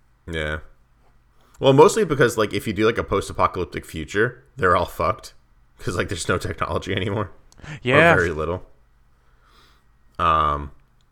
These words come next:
Speaker 1: but yeah, I mean, there were a lot of cool things. I hope Linderman, oh, Linderman's dead, right?
Speaker 2: Yeah, I don't remember.
Speaker 1: I think they killed him. I feel like they killed him.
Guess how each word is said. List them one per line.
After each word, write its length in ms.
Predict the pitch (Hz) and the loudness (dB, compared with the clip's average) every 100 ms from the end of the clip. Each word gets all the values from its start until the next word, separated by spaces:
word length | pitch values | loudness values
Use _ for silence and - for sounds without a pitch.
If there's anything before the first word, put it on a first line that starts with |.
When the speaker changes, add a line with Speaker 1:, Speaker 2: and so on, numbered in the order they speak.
| _ _ _ _ _ _ _ | _ _ _ _ _ _ _
Speaker 1:
but 100 | - | 0
yeah, 160 | 135 92 | 2 4
I 60 | |
mean, 120 | 104 127 | 4 6
there 80 | |
were 60 | 135 | 8
a 20 | |
lot 180 | 123 123 | 10 10
of 240 | 120 117 | 10 6
cool 200 | - 117 | 4 0
things. 320 | 107 98 98 95 | 0 0 -2 -2
I 360 | 87 - 92 | -2 0 2
hope 200 | 90 - | 2 0
Linderman, 560 | 90 90 87 90 87 - | -2 -4 -4 -4 -6 -2
oh, 120 | 110 | 0
Linderman's 500 | 101 139 190 120 73 | 4 4 2 0 -4
dead, 280 | - 98 76 | -2 -2 -2
right? 320 | 73 85 101 - _ _ _ _ _ _ _ _ _ _ _ _ _ _ _ _ _ _ _ | -2 -2 -2 -8 _ _ _ _ _ _ _ _ _ _ _ _ _ _ _ _ _ _ _
Speaker 2:
Yeah, 300 | 135 117 113 - _ _ - | -6 -4 -4 -8 _ _ -10
I 140 | 139 | -8
don't 180 | 135 139 | -8 -8
remember. 560 | 175 175 165 160 143 - _ _ _ _ _ _ _ _ _ 95 | -8 -6 -4 -4 -4 -6 _ _ _ _ _ _ _ _ _ -8
Speaker 1:
I 40 | |
think 160 | 110 95 | -6 -6
they 80 | |
killed 260 | - 78 71 | -6 -6 -6
him. 180 | 78 107 - - | -10 -12 -20 -20
I 40 | - - _ | -20 -20 _
feel 220 | 123 107 | -2 0
like 240 | 98 85 - | 0 -4 -6
they 120 | 58 | -12
killed 300 | - - - | -12 -14 -16
him. 140 | - | -16